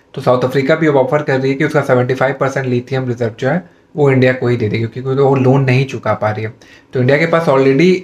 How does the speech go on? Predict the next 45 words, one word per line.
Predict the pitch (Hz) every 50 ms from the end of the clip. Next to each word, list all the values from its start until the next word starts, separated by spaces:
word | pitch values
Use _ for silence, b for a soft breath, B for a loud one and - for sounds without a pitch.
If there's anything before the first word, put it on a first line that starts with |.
| - _ _ -
ये | 139 135 131 131 135 143 139 139
lithium | 143 131 131 - 156 160 160
का | 160 170
एक | 156 160 160 160 -
source | - - 147 156 160 - -
बन | 147 139 135
गया | 139 139 120 117 104 107
था | 107 - 107 110 - B B B B B B -
कि | 139
उसे | 127 127 -
अब | 151 147 -
ख़रीदना | - 135 127 127 127 135 135
नहीं | 135 123
पड़ता | - 113 107 101 113
कहीं | 104 - 110 104 104
से। | 104 - 127 - b b b b b b b
लेकिन | 147 131 135 147 170
अब | 202 202 - -
खुद | - - 147 139 - 185 180 -
इंडिया | 165 151 156 160 160
के | 160 165 165
पास | - 151 143 147 147 160
अगर, | 156 147 156 147 147 - - - - 147
अ, | 135 131
लिथियम | 131 131 131 131 147 147 147
की | - 147
माइनिंग | 135 120 120 123 131 147 147 143 - _ _ _ _ b b b b b _ _ - -
हुई | 143 160 160
है, | 135 123 113 110
तो | 107 117
ये | 117 123 123
बहुत | 123 120 117 123 123
बड़ी | 127 120 120 127
बात | 127 120 113 113 113 -
है। | 120 123 - _ B B B B B B B
पहले | - 123 131 147
तो | 160 165
कर्नाटका | 165 147 135 131 127 123 127 - - 156 151
में | 151 147 151 165 170 - -
देखा | 139 131 131 - 135 131
गया, | 131 131 135
सोलह | 135 - - - 147 147 151 151 165 175 185
सौ | 175 175 - - - 151 147 156 165 170 160 - - -
मिलियन | - 131 127 131 131 131 131 131 139 143 147 143 139
टन | 131 - 123 117